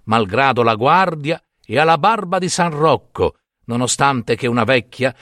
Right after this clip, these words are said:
in odore di santità avesse sognato che San Rocco in persona le diceva: "Del colera non abbiate paura,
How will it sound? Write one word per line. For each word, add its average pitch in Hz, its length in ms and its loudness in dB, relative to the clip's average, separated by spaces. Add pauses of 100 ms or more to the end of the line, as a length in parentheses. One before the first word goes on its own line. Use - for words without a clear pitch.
(120)
in 110 180 0
odore 117 360 4
di 98 100 2
santità 117 640 -2 (280)
avesse 147 360 0
sognato 135 800 0 (160)
che 131 140 0
San 131 240 0
Rocco 104 480 -2
in 117 100 -4
persona 101 680 -2 (200)
le 123 180 0
diceva: 104 600 0 (300)
"Del 123 380 0
colera 156 540 4
non 151 160 2
abbiate 156 540 2
paura, 151 560 0